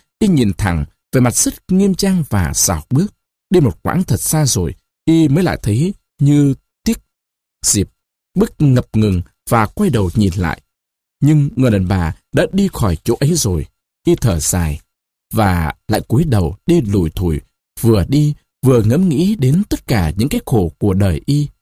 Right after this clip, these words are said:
Cứ vậy, y về nhà. Một lần, Mai ngẫm nghĩ quá, y đi quá lối rẽ về nhà một quãng mới nhận ra. Ngẩng đầu lên, y trông thấy đằng trước mặt,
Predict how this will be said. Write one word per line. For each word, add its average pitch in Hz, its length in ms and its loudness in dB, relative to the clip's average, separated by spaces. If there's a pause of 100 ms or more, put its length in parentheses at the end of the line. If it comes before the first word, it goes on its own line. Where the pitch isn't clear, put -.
(260)
Cứ 165 100 4
vậy, 107 260 -4 (260)
y 160 180 2 (120)
về 85 320 -2
nhà. 82 260 -2 (1300)
Một 113 260 2
lần, 87 180 0 (400)
Mai 107 260 2
ngẫm 131 160 2
nghĩ 131 180 0
quá, 120 340 -2 (320)
y 151 180 4
đi 135 240 2 (140)
quá 131 140 0
lối 151 220 2
rẽ 175 360 -2
về 98 240 0
nhà 90 240 0
một 95 200 -2
quãng 135 360 0
mới 143 120 2
nhận 170 200 -2
ra. 120 340 -2 (400)
Ngẩng 131 180 4
đầu 123 140 2
lên, 151 240 2 (220)
y 185 120 0
trông 190 160 2
thấy 160 320 0
đằng 101 200 0
trước - 260 -4
mặt, 98 160 0